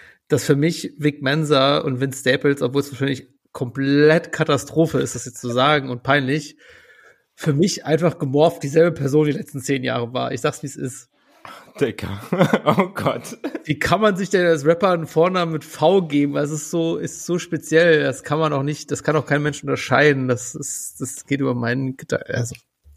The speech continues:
Speaker 1: schlimm.
Speaker 2: Okay.
Speaker 1: Ja.
Speaker 2: Okay.
Speaker 1: Ist so,
Speaker 2: Ich
Speaker 1: ä-,
Speaker 2: lass
Speaker 1: es ist
Speaker 2: ich,
Speaker 1: so,
Speaker 2: ich
Speaker 1: ja, lass es so stehen. Es ist wahrscheinlich
Speaker 2: Ja, ja.
Speaker 1: so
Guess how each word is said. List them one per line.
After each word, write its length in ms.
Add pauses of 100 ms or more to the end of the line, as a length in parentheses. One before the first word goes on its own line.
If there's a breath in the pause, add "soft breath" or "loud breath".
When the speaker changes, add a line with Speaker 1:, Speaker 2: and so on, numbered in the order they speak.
(720 loud breath)
Speaker 1:
schlimm. 520 (1400 loud breath)
Speaker 2:
Okay. 340 (1200 loud breath)
Speaker 1:
Ja. 240
Speaker 2:
Okay. 300 (120)
Speaker 1:
Ist 140
so, 80
Speaker 2:
Ich 140
Speaker 1:
ä-, 60
Speaker 2:
lass 180
Speaker 1:
es 0
ist 240
Speaker 2:
ich, 80
Speaker 1:
so, 0
Speaker 2:
ich 80 (600)
Speaker 1:
ja, 140
lass 220
es 80
so 80
stehen. 340
Es 80
ist 160
wahrscheinlich 360
Speaker 2:
Ja, 100
ja. 20
Speaker 1:
so 20